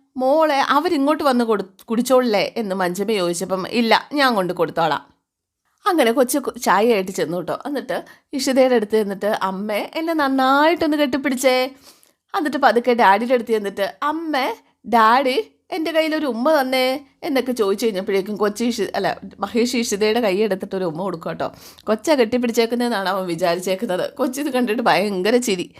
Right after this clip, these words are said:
കൊച്ചാണെങ്കിൽ പുറത്ത് ചെന്നിട്ട് ഫോണും എടുത്തിട്ട് വന്നിട്ട് ഒരു നല്ല പ്രണയഗീതമൊക്കെ ഇട്ട് കൊച്ച് അതിനകത്ത് നിന്ന് ഡാൻസ് കളിക്കുക. ഈ പാട്ട് കേട്ടുകൊണ്ടാണ് രണ്ടുപേരും എഴുന്നേറ്റത്. ഞെട്ടിപ്പോയിട്ട് രണ്ടുപേരും, "എന്താ രണ്ടിനും ഒരു നാണം, ഉം?"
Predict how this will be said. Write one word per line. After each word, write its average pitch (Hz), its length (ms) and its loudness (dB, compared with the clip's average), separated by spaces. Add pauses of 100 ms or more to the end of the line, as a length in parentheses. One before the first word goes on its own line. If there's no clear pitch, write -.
(920)
കൊച്ചാണെങ്കിൽ 254 480 2
പുറത്ത് 175 300 2
ചെന്നിട്ട് 180 280 0
ഫോണും 196 400 2
എടുത്തിട്ട് 175 300 -6
വന്നിട്ട് 165 240 -6
ഒരു 165 120 -8
നല്ല 165 400 -6
പ്രണയഗീതമൊക്കെ 180 880 0
ഇട്ട് 165 160 -6
കൊച്ച് 170 300 -6
അതിനകത്ത് 175 400 -4
നിന്ന് 175 140 -6
ഡാൻസ് 151 380 -2
കളിക്കുക. 170 260 -4
ഈ 254 200 -6
പാട്ട് 240 360 0
കേട്ടുകൊണ്ടാണ് 185 640 -6
രണ്ടുപേരും 165 420 -10
എഴുന്നേറ്റത്. 160 520 -6 (500)
ഞെട്ടിപ്പോയിട്ട് 262 720 0
രണ്ടുപേരും, 175 720 0 (520)
"എന്താ 269 520 4
രണ്ടിനും 277 460 0
ഒരു 285 120 -4
നാണം, 214 640 -2 (360)
ഉം?" 320 500 -2